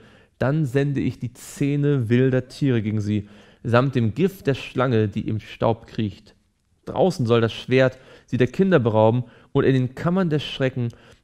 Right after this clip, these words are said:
den jungen Mann wie die Jungfrau, den Säugling mitsamt dem alten Mann.“ Ich hätte gesagt, „Ich will sie wegblasen,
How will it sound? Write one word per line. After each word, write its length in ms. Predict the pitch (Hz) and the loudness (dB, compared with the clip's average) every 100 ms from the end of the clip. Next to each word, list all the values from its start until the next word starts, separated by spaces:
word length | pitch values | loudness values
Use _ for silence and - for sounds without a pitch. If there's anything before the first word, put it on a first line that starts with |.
| - | -4
den 160 | 123 110 | 0 0
jungen 360 | 113 143 147 | 0 0 0
Mann 360 | 131 117 117 117 - - _ | 2 0 0 -4 -8 -20 _
wie 100 | 127 | -4
die 120 | 117 | -2
Jungfrau, 600 | 110 117 113 - 113 107 | 0 -2 -2 -6 -2 -2
den 320 | - 117 110 101 | -4 -4 -4 -4
Säugling 640 | - 120 127 135 131 120 | -4 -2 -2 -4 -4 -4
mitsamt 640 | 110 - - 110 113 113 _ _ _ - | -8 -10 -6 -4 -4 -8 _ _ _ -4
dem 200 | 110 104 - | -4 -4 -4
alten 480 | 110 110 - 110 | -2 -2 -2 -4
Mann.“ 300 | 107 120 104 - _ _ _ _ _ _ - - | -4 -4 -8 -12 _ _ _ _ _ _ -20 -8
Ich 120 | - | -2
hätte 140 | 110 | 0
gesagt, 500 | 104 101 104 95 - _ _ _ _ - | 0 -2 -4 -6 -16 _ _ _ _ -14
„Ich 140 | - | -4
will 100 | 110 | 0
sie 80 | 107 | 2
wegblasen, 560 | 98 - - 139 135 | 0 0 -10 -10 -12